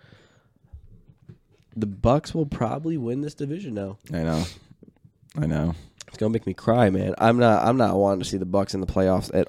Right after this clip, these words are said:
Speaker 1: all, but maybe a Baker run would be fun to watch.
Speaker 2: Yeah, that'd be
Speaker 1: Um,
Speaker 2: fun to watch. Yeah, so, yeah, quick, quick props to Baker Mayfield, man. Perfect passer rating.
Speaker 1: Perfect
Speaker 2: Four
Speaker 1: passer.
Speaker 2: tutties, three hundred eighty-one yards.
Speaker 1: Do we know what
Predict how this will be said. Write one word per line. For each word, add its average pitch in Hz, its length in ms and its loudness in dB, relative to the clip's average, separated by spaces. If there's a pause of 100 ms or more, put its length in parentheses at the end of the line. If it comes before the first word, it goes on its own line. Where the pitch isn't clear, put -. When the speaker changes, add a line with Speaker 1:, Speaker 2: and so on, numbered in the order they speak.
Speaker 1:
all, 92 260 10
but 92 220 4
maybe 160 260 6
a 101 60 8
Baker 113 360 4
run 80 180 0
would 69 100 -4
be 71 80 -2
fun 87 240 -2
to 69 80 -2
watch. 85 400 2
Speaker 2:
Yeah, 101 100 2
that'd - 0 -
be 113 140 6
Speaker 1:
Um, 107 100 6
Speaker 2:
fun 71 120 0
to 65 40 -4
watch. 62 400 -4
Yeah, 113 160 0
so, 101 300 -2 (280)
yeah, 85 280 -4
quick, - 240 -2 (260)
quick 135 240 -4
props 131 280 -4
to 117 80 -10
Baker 123 240 -4
Mayfield, 113 380 -2
man. 92 300 -4 (180)
Perfect 101 300 0
passer 104 360 2
rating. 113 240 -2
Speaker 1:
Perfect 110 360 -8
Speaker 2:
Four 107 220 -2
Speaker 1:
passer. 113 220 0
Speaker 2:
tutties, 120 200 -4
three - 260 -6
hundred 110 200 -4
eighty-one 110 280 -6
yards. 107 360 -2
Speaker 1:
Do - 60 0
we 302 80 0
know 110 580 -2 (1500)
what 104 340 0